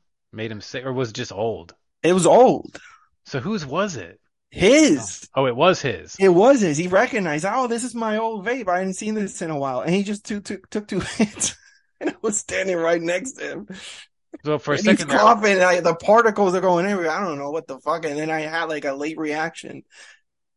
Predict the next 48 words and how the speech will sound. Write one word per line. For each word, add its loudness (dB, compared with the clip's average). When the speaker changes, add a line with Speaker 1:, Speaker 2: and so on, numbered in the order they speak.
Speaker 2:
And 6
he's 6
dying. 4
He's 4
literally 6
sitting 0
there 0
in -4
the, -4
in -2
the 0
office, 0
just -10
pale -2
as -8
fuck. -6
And, -6
Speaker 1:
You -2
Speaker 2:
uh, 0
Speaker 1:
guys, 4
Speaker 2:
thank 0
Speaker 1:
you -
Speaker 2:
God 4
our, 6
Speaker 1:
guys 2
Speaker 2:
our -2
bosses -4
left -8
for -6
the -6
day. -6
Speaker 1:
You -10
guys 2
don't -4
have -4
a -6
strict, -8
uh, -2
no -6
drug -8
policy -6
at -10
work? -20
Speaker 2:
<laughs> -8
Really -2
not. 0
Jeez, -6
this. -4